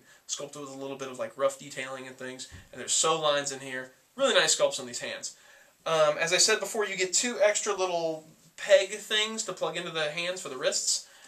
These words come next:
And these are important because it's a little tough to switch his hands, and I'll show you why in a minute here.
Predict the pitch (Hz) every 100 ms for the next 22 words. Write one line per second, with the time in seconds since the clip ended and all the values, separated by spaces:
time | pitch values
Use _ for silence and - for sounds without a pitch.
0 | - _ 147 170 185 180 - 311 - 175
1 | 151 151 151 196 285 - 240 - 151 175
2 | 170 156 165 156 131 123 120 123 143 131
3 | 131 131 123 127 110 120